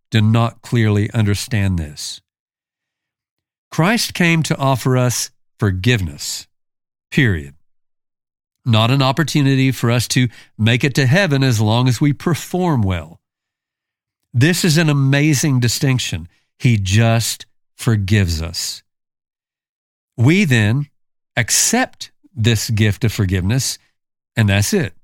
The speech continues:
"O death, where is your sting? O death, where is your victory?" Gone. As far from us as the east is far away from the west. So, for the Hindus and the Buddhists,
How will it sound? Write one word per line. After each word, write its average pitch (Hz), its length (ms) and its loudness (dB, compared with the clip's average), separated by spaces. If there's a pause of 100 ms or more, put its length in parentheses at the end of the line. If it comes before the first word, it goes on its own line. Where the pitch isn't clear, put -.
(1080)
"O 123 180 2
death, 120 420 0
where 113 160 2
is 101 140 0
your 107 80 0
sting? 151 600 0
O 95 120 -2
death, 120 480 0 (280)
where 113 420 0
is 120 140 0
your 120 100 2
victory?" 92 600 -4 (840)
Gone. 85 520 -2 (420)
As 110 220 0
far 151 520 -2
from 160 300 -2
us 110 380 -2
as 110 140 0
the 101 240 -4
east 156 360 0
is 110 140 -2
far 117 240 0
away 110 240 2
from 101 200 -4
the 98 80 0
west. 85 500 -6 (920)
So, 139 340 0 (720)
for 147 120 -2
the 131 100 4
Hindus 143 600 2
and 113 120 0
the 104 60 2
Buddhists, 120 640 0